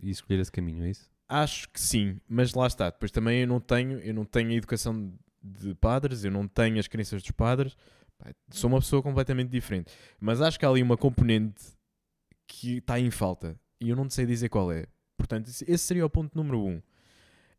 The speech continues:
Speaker 2: E acho que é fácil, tendo em conta que podes não ser cem por cento equilibrado, acho que é fácil desviar-te bastante. E de repente se interessaste por, eh, coisas,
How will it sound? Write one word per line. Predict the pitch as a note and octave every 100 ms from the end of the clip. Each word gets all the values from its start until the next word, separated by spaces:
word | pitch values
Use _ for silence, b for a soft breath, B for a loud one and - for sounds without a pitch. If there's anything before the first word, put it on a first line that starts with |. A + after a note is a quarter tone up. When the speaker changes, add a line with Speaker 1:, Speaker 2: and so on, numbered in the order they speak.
| -
Speaker 2:
E | D#3
acho | A#2+ -
que | C3
é |
fácil, | - - G#2+ - G#2+ G#2 A#2+ - _ _ _ -
tendo | B2+
em | C3
conta | C#3 B2+ A#2
que | - - A2+ G2+ - _ _ _ _ _ _ _
podes | B2+ A#2+
não | B2
ser | A#2+
cem | - A2+
por |
cento | - A2
equilibrado, | G#2+ A2+ G#2+ A2+ A#2
acho | G#2+
que | A2
é |
fácil | - G2+ -
desviar-te | G2 G2+ G2 E2+ - - _
bastante. | A#2+ G#2 G2 E2+ D#2+ _ _ _ _ _ _ _ _ _ _ _ _
E | G2+ G#2+ A2+
de | A#2
repente | A#2+ - B2+ C3 B2 C#3+ C#3+ C#3+ C#3+ C#3+ C#3+ D3 -
se | - - - _ _ _
interessaste | B2+ B2 A#2 - C3+ - -
por, | - D3 D3
eh, | D3+ D#3 D3+
coisas, | - C#3 D3+ D3+ -